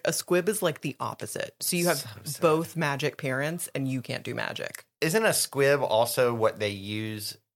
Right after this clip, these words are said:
Speaker 2: in movies when it, they wanna make it look like someone got shot?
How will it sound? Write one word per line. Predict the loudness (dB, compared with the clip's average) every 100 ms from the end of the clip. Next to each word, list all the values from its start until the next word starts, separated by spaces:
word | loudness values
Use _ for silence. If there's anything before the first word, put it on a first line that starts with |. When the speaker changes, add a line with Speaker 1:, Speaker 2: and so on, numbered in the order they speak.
| -4
Speaker 2:
in | -4 -2
movies | -2 -2 -2 -4 -4
when | -4 -2
it, | -4 -8 _ _ _ _ _
they | 0
wanna | 0 0
make | -2 -4
it | -4
look | -4 -2
like | -2
someone | -2 0 2
got | 0
shot? | 0 0 0 -2